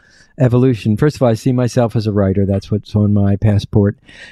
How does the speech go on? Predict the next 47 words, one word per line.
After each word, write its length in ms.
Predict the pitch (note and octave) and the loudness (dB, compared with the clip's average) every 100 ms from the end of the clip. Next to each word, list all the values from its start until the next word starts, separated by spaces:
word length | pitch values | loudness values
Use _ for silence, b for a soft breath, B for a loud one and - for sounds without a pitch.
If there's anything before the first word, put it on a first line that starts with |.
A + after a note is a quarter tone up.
| - | -4
And 440 | B2+ B2 A#2+ B2 | 0 2 2 0
when 220 | C3 C3+ C3+ | 2 2 2
I 120 | C#3 | 0
started, 580 | - D3+ D#3 D#3+ D3+ D3 | 0 0 2 2 0 2
uh, 340 | C#3+ C#3 C#3 | 2 2 0
writing 320 | C#3 C#3 C#3+ | 0 2 2
about 300 | C#3+ C#3+ C#3 | 2 0 -2
food, 320 | - D#3+ F#3 D#3 | 0 2 2 0
it 160 | B2+ | 0
was 220 | B2+ A#2+ | 0 2
longhand 580 | B2+ C3 C#3 C3+ C#3 C3+ | 2 2 2 2 2 2
on, 360 | C3 B2+ C3 B2+ | 0 0 0 0
uh, 340 | B2+ C3 C3 | 0 -2 -4
yellow 320 | C3 C3 C#3 C#3 | -2 -2 0 -2
legal 300 | D3 D#3+ C#3 | -2 -2 -2
pads. 440 | B2 G2+ F#2+ - | -2 -4 -8 -4
And 140 | G#2 | 0
then 80 | G#2+ | 2
I 60 | A2+ | 2
remember 320 | A#2 A#2+ A#2+ | 2 0 0
when 160 | A#2 A2+ | 0 -2
I 80 | |
bought 320 | A2 A#2 A2+ A2+ | 0 0 0 0
my 140 | A2 | -2
first, 500 | - A#2+ A#2+ - - | 0 0 0 -2 -2
uh, 240 | A#2 A2 A2 B B B - | 0 0 -4 B B B -4
uh, 340 | A2+ G#2 G#2 - | 0 2 0 0
I 140 | B2 | 0
B 180 | A#2+ B2 | 2 2
M 280 | B2 B2 B2 | 2 0 -2
Select, 520 | - A#2+ A#2+ - - | -2 0 0 -2 -4
uh, 300 | B2 - C#3 | -2 -2 -4
Selectric 600 | A2+ C3 B2+ B2+ C3+ A#2+ | -2 0 0 0 -2 -2
typewriter, 840 | - D3+ D3 D3+ D3 D3 D3 D3 | 0 0 2 0 2 2 0 0
and 320 | B2 A2+ A2 - b b | 0 0 -2 -6 b b
that 120 | A2+ | -4
was 120 | B2 | -2
like, 180 | C3 A#2+ | 0 0
I 100 | A#2+ | -2
felt 260 | A2 A#2+ A2 | -2 -2 -2
like, 220 | G#2+ - | -6 -4
"Man, 300 | B2 B2 A2 | -2 0 0
now 180 | G#2+ G#2+ | -2 0
I'm 100 | G#2 | 0
a 60 | G#2 | 0
real 180 | G#2+ | 0
writer." 420 | G#2+ G#2+ G#2 G2 | 2 2 0 -2